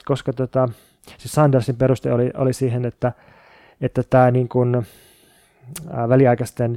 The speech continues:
työläisten tai niitä tukeva ohjelma, niin, niin se olisi niin kuin painanut amerikkalaisten työntekijöiden palkkoja alas. Eli, eli siis niin kuin vanha kunnon A Y-vasemmisto rasistinen peruste. Mutta sitten myöhemmin Sanders on,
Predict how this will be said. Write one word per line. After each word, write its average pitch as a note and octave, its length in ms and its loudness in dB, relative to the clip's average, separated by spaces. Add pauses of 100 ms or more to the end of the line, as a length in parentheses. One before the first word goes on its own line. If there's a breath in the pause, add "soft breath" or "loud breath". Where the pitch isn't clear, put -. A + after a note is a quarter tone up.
(140)
työläisten A#2+ 840 0 (560 loud breath)
tai A#2+ 120 0
niitä B2+ 180 0
tukeva B2+ 380 -4
ohjelma, C3 440 2
niin, B2 220 0 (320 loud breath)
niin C3 100 0
se C3+ 140 2
olisi C3+ 220 2
niin C3+ 60 -2
kuin C#3 240 -2
painanut D#3 360 2
amerikkalaisten B2 680 0
työntekijöiden A2+ 760 -4
palkkoja A#2 520 -2
alas. A#2 460 -4
Eli, A#2 220 -4
eli A#2+ 180 -2
siis G#2+ 220 -12
niin C3 80 -4
kuin B2 100 -6 (260)
vanha D3 340 0
kunnon C3+ 340 -2 (120)
A C3 220 2
Y-vasemmisto A#2 640 -2
rasistinen A2+ 680 -6
peruste. A2+ 460 -8 (420 loud breath)
Mutta E3+ 260 6
sitten E3+ 340 4
myöhemmin D#3+ 460 6
Sanders C3 380 4
on, B2 220 0